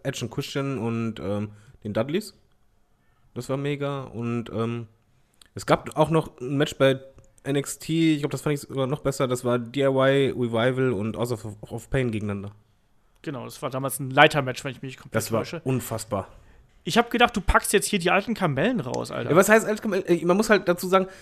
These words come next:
Speaker 1: natürlich, wrestlerisch kannst du halt noch, ähm, so ältere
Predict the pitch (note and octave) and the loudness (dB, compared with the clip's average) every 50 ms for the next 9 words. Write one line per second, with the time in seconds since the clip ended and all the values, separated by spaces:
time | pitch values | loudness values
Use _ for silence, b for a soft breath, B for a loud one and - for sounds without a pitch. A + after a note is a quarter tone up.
0 | B B B - D3 C#3 - F#3+ D#3 A#2 A#2 C#3+ E3 - - F3+ F3+ F3+ F3 - | B B B -2 0 2 4 4 4 6 6 6 6 6 6 6 6 6 4 4
1 | - F3 E3 - D3+ D3 D3 C#3+ - D3+ C#3+ C#3 C#3 C3 B2+ - - - - D3 | 2 0 0 2 2 2 2 2 2 2 4 4 4 2 0 -2 -6 -8 -2 2
2 | C#3 C3+ C3 C3 C3 C3 C3 B2+ B2 B2 b b b b b b b b b b | 4 4 6 4 4 2 0 -2 -4 -6 b b b b b b b b b b
3 | b b b b b _ _ - - - - D3+ C3+ D#3 D3 - E3 F3 E3+ - | b b b b b _ _ -20 -20 -18 -12 -4 -2 0 4 4 4 4 4 4
4 | E3 D#3 - | 2 2 2